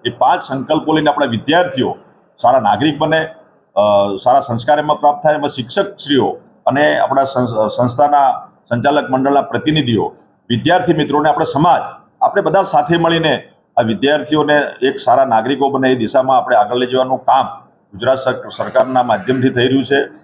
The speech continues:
મારી શાળા મારી, મારું ગૌરવ, અ, હમ-, હમાર-, હમારી શાળા હમારા તીર્થ, એ પણ એક તીર્થ સ્થાન છે, એક મંદિર છે. તો એ, એ ભાવ પણ બાળકો પેદા થાય એના માટેની વ્યવસ્થા આપણે કરી છે અને સાથે સાથે વિદ્યાર્થીઓમાં,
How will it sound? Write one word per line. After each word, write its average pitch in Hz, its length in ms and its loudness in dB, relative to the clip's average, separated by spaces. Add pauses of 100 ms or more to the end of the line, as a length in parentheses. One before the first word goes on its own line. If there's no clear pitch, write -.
(220)
મારી 110 220 2
શાળા 131 240 2
મારી, 123 400 0
મારું 104 320 2
ગૌરવ, 127 320 2 (520)
અ, 95 60 2 (440)
હમ-, 101 200 2
હમાર-, 135 260 2
હમારી 143 320 0
શાળા 151 240 2
હમારા 170 360 2
તીર્થ, 156 260 -2 (260)
એ 160 60 0
પણ 185 200 0
એક 190 200 -2
તીર્થ 180 180 2
સ્થાન 190 320 0
છે, 139 140 -6
એક 135 180 -2
મંદિર 170 340 0
છે. 131 240 -2 (480)
તો 165 60 2
એ, 180 280 4
એ 175 360 0
ભાવ 165 240 2
પણ 208 100 2
બાળકો 190 300 2
પેદા 160 260 2
થાય 143 140 0
એના 143 140 0
માટેની 147 360 -2
વ્યવસ્થા 135 340 0
આપણે 139 180 -2
કરી 143 200 -4
છે 147 80 -4
અને 143 120 -4
સાથે 139 240 0
સાથે 147 260 -2
વિદ્યાર્થીઓમાં, 139 960 0